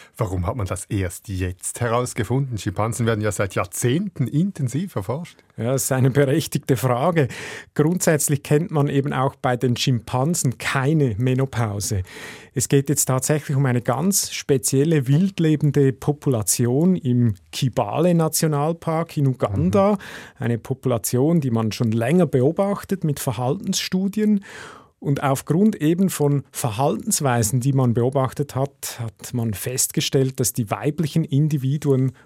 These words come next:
Speaker 2: rund zwanzig Prozent ihres Lebens, wenn sie älter werden, eben nicht mehr reproduktionsfähig sind. Das war tatsächlich speziell und unerwartet und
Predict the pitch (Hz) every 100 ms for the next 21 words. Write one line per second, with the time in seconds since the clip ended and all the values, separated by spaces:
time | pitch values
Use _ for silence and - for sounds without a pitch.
0 | _ 135 175 - - 127 120 196 - 165
1 | 123 113 139 160 185 123 120 - 117 135
2 | 180 190 127 123 139 - 135 156 165 139
3 | 135 143 165 - _ 135 143 156 143 -
4 | 139 180 - 151 113 110 113 - 117 123
5 | - 120 107 113 - 101 98 - 92 95
6 | - - - - - - - _ - -
7 | 147 165 - _ - 143 - 175 220 -
8 | - - - 139 185 139 - 170 196 156
9 | 202 - 226 139 117